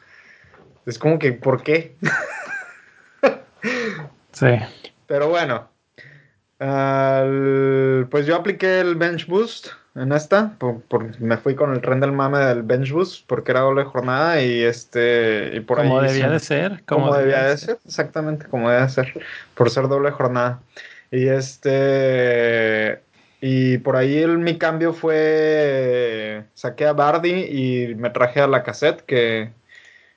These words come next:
Speaker 1: que pues ahí sí me regresó algo. Lacazette, siete puntos entre los dos partidos. Puse de capitán a Jiménez. Ah, estoy muy decepcionado de Jiménez después de esta jornada.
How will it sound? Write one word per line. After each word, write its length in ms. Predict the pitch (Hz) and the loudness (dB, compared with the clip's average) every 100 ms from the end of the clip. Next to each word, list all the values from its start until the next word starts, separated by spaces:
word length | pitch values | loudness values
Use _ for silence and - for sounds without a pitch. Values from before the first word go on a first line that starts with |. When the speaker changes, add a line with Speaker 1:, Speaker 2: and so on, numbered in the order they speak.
| _ | _
Speaker 1:
que 60 | - | -18
pues 220 | - 117 | -14 0
ahí 440 | 123 131 143 147 147 | 2 4 2 2 -2
sí 160 | - - | -4 0
me 140 | 151 | 4
regresó 400 | 156 135 123 143 | 4 4 2 4
algo. 360 | 135 147 165 165 _ _ _ _ _ | 4 4 0 -2 _ _ _ _ _
Lacazette, 440 | 127 123 131 151 151 | -8 -4 -2 -2 0
siete 280 | 151 139 | -2 -2
puntos 580 | 131 143 151 165 - - - | -2 -2 0 -2 -8 -18 -14
entre 240 | 123 113 | -10 -6
los 100 | 117 | -6
dos 140 | 120 123 | -6 -4
partidos. 520 | - 135 147 160 - - - - | -4 -2 -2 -2 -6 -20 -20 -6
Puse 200 | 160 170 | -2 -2
de 40 | |
capitán 360 | 180 147 139 151 | 0 0 2 0
a 60 | 170 | 0
Jiménez. 600 | 143 143 170 185 - - _ _ _ _ _ _ _ _ _ _ _ - | 0 2 2 -2 -6 -20 _ _ _ _ _ _ _ _ _ _ _ -6
Ah, 640 | 139 143 147 143 139 135 131 - - - _ _ | 0 2 2 0 0 -2 -6 -16 -20 -20 _ _
estoy 340 | 127 113 156 | -8 -2 2
muy 160 | 147 160 | 2 4
decepcionado 540 | 175 170 147 131 131 | 2 0 -2 2 4
de 80 | 147 | 4
Jiménez 340 | 160 131 131 143 | 2 -2 -2 -2
después 300 | 147 143 135 | -2 -2 -2
de 80 | 143 | 0
esta 320 | 147 143 135 - | 2 2 0 -10
jornada. 500 | - 123 117 120 131 | -8 -6 -4 -6 -6